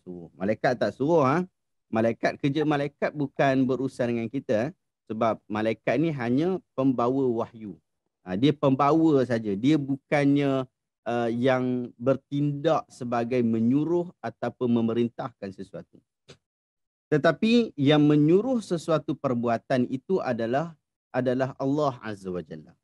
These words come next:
Sebab tu Allah Ta'ala sebut di dalam Al-Quran. Kan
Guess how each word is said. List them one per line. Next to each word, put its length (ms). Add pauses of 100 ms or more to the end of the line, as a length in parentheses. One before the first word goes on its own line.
(540)
Sebab 240
tu 80
Allah 240
Ta'ala 240
sebut 320
di 80
dalam 300
Al-Quran. 840 (480)
Kan 180